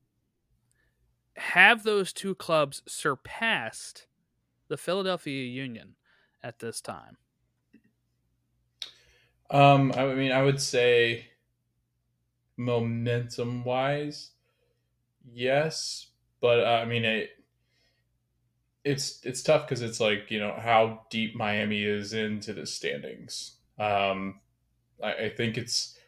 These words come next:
Speaker 2: like we talked about, we talked about this last time I was on, um, where it was gonna be difficult for Miami to make a run into the playoffs.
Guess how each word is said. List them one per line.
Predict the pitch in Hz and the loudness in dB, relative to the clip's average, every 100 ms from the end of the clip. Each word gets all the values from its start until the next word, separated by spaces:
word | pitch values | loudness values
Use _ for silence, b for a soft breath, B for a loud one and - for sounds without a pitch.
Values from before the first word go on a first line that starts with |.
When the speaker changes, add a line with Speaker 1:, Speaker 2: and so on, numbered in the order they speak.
| b | b
Speaker 2:
like | 143 139 | 4 4
we | 147 | 8
talked | 139 107 - | 8 8 4
about, | 101 101 | 2 2
we | |
talked | 104 101 101 | 0 -2 -2
about | 101 | -6
this | 101 98 | -6 -8
last | - 101 - | -4 -4 -4
time | 98 | -6
I | 98 | -6
was | 110 | -6
on, | 82 - - _ _ 104 | -8 -8 -14 _ _ -4
um, | 107 107 101 101 | -2 -2 -4 -4
where | 107 107 107 101 | 0 0 2 0
it | 113 | -2
was | 107 | -2
gonna | 117 | 0
be | 110 | 0
difficult | 104 110 107 113 104 - | -2 -2 -2 -2 -4 -4
for | 113 104 101 95 B B B _ | -2 0 0 -4 B B B _
Miami | 104 107 107 | 2 4 2
to | 101 | 0
make | 101 98 | -2 -4
a | |
run | 98 101 101 | -4 -2 -2
into | 98 95 | -2 -4
the | 92 | -2
playoffs. | 107 107 73 - - | 2 4 2 -2 -8